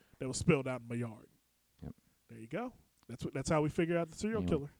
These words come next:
Speaker 2: I was there because I was buying flowers 'cause I had to, uh, 'cause my, my girlfriend decided, um, that Saturday was a great day to meet her family.
Speaker 1: All right.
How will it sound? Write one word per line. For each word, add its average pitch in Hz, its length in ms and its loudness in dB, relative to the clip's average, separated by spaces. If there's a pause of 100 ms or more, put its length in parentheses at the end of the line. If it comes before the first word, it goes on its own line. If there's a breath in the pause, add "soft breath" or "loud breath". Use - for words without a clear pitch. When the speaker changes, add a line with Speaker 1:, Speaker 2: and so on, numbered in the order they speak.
(140)
Speaker 2:
I 180 240 12
was 143 200 12
there 98 300 8
because 101 240 4
I 101 100 8
was 98 140 8
buying 92 300 8
flowers 101 680 8
'cause 92 180 -2
I 95 120 4
had 95 340 0
to, 92 380 8
uh, 87 360 2
'cause 113 160 0
my, 123 180 6 (400)
my 139 200 0
girlfriend 170 460 8
decided, 135 640 6 (280)
um, 107 420 6 (680)
that 120 120 4
Saturday 131 760 10 (220)
was 110 220 10
a 113 100 -4
great 113 300 2
day 110 340 4 (460)
to - 100 4
meet 127 180 8
her 110 120 0
family. 104 540 2 (680)
Speaker 1:
All 285 200 10
right. 330 320 6